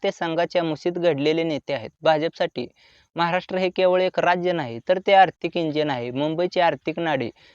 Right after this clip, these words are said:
ज्याच्या हातात त्याचं दिल्लीत वजन असतं. फडणवीस हे कॉर्पोरेट जगतात आणि आंतरराष्ट्रीय स्तरावर ज्या पद्धतीने महाराष्ट्राचं प्रतिनिधित्व करतात, ते पाहून दिल्लीतील पॉवर कॉरिडॉरमध्ये त्यांची चर्चा फ्युचर लीडर म्हणून होते.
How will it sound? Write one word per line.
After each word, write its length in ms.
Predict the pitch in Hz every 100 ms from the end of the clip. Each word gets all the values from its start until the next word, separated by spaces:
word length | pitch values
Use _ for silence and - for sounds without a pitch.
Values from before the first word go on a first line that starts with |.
| _
ज्याच्या 340 | 156 165 180
हातात 260 | 160 - 143 127
त्याचं 360 | - 180 - 220
दिल्लीत 280 | 202 185 190
वजन 320 | 175 147 156
असतं. 240 | 151 - 120
फडणवीस 480 | - 165 190 147 -
हे 60 | 180
कॉर्पोरेट 540 | 175 185 156 180 196
जगतात 420 | 185 180 - - 196 _ _ - _
आणि 160 | 196 214
आंतरराष्ट्रीय 680 | 208 165 190 185 - 180
स्तरावर 440 | 180 - 165 165 170
ज्या 180 | 147 185 -
पद्धतीने 440 | 180 175 180 180 180
महाराष्ट्राचं 640 | 170 143 147 - 156 156
प्रतिनिधित्व 720 | 143 156 - 190 190 180 175
करतात, 360 | 170 - - 113 - -
ते 80 |
पाहून 400 | 196 196 170 175 165
दिल्लीतील 420 | 165 165 170 175 -
पॉवर 380 | 160 160 175 135 - - - _
कॉरिडॉरमध्ये 680 | - 160 165 170 170 165 143 139
त्यांची 300 | 208 214 226
चर्चा 420 | - 190 - 208
फ्युचर 420 | - 170 165 190
लीडर 320 | 190 185 175 180
म्हणून 280 | 180 190
होते. 340 | 185 185 -